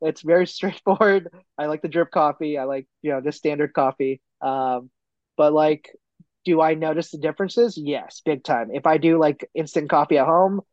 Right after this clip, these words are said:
compared to, like, a cup at, you know, um, you know, um, Stumptown or whatever, I notice the difference big time. So I try to do, I try to not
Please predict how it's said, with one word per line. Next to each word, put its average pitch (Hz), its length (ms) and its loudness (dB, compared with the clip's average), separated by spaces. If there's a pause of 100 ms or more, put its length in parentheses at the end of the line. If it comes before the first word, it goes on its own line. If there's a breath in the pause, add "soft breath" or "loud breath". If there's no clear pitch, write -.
(180)
compared 147 380 0
to, 170 100 2
like, 131 340 0 (460)
a 127 80 -8
cup 151 420 0
at, 135 300 -2
you 156 140 -8
know, 127 400 -4
um, 123 500 -6 (1160)
you 165 120 0
know, 123 280 0
um, 135 420 2
Stumptown 165 480 0
or 151 120 -2
whatever, 151 280 -2
I 147 160 -6
notice 151 300 -8
the 139 80 -10
difference 123 400 -6
big 120 220 -6
time. 107 260 -8 (420)
So 147 260 4
I 139 120 6
try 202 240 4
to 226 100 4
do, 240 460 2 (320)
I 147 100 -6
try 202 160 0
to 196 120 0
not 175 260 0